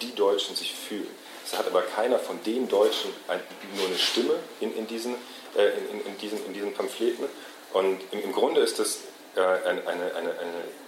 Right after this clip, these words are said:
hier, hier entsteht die deutsche Nation, aber die deutsche Nation entsteht, äh, ja, als, als Prozess, wo Intellektuelle erzählen sich gegenseitig in ihrem kleinen intellektuellen Kreis, wie Deutschland ist. Und dieses Deutschland entwickelt sich dabei, aber es schließt die, die Massen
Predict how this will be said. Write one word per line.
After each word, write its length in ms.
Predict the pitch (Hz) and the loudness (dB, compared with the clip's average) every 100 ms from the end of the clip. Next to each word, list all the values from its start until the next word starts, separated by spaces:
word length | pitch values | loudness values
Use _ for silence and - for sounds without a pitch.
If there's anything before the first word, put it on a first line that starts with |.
| - | -10
hier, 220 | - 127 | -2 0
hier 220 | 127 135 | 2 2
entsteht 260 | - 117 113 | 2 2 0
die 80 | 110 | 4
deutsche 320 | 104 101 98 | 4 4 0
Nation, 360 | 92 - 120 | -2 0 2
aber 140 | 95 92 | 2 0
die 80 | 92 | 2
deutsche 300 | 104 - 95 | 2 2 0
Nation 340 | 85 - 78 | -2 0 0
entsteht, 460 | - - - 120 - - - - - | 0 0 0 0 -2 -8 -16 -14 0
äh, 160 | 92 95 - - - - - | 2 2 0 -12 -18 -8 -2
ja, 80 | 95 | 2
als, 240 | 92 - | 2 2
als 120 | - - | 0 0
Prozess, 480 | - 98 - 107 - | 0 0 0 0 0
wo 120 | 101 - | -2 -2
Intellektuelle 640 | 120 131 113 110 - 101 120 123 - | -2 0 0 0 2 4 4 2 -2
erzählen 420 | 120 - 113 113 | -4 2 4 4
sich 240 | - 135 - | 2 -2 0
gegenseitig 480 | 127 120 107 107 107 | 0 2 2 2 0
in 100 | 98 | 0
ihrem 160 | 95 | 0
kleinen 280 | - 117 117 | 2 2 2
intellektuellen 640 | 107 101 101 95 95 98 | 0 -2 -2 0 0 0
Kreis, 260 | - 92 98 - - - | 0 0 0 -2 -12 -10
wie 140 | - 113 | -6 2
Deutschland 400 | 104 98 95 92 | 4 4 2 0
ist. 160 | 92 | 0
Und 100 | 87 | -2
dieses 160 | 92 90 | -4 0
Deutschland 280 | 95 95 87 | 2 2 0
entwickelt 320 | 82 - - | -4 -4 -4
sich 140 | 139 | -2
dabei, 320 | - - - - - - | 0 4 4 2 -4 -6
aber 140 | 92 95 | 0 0
es 100 | - | 0
schließt 320 | 107 117 - | -2 -4 -2
die, 100 | 98 | -4
die 180 | - 90 | -4 -2
Massen 440 | 87 104 - 92 | 2 2 0 -4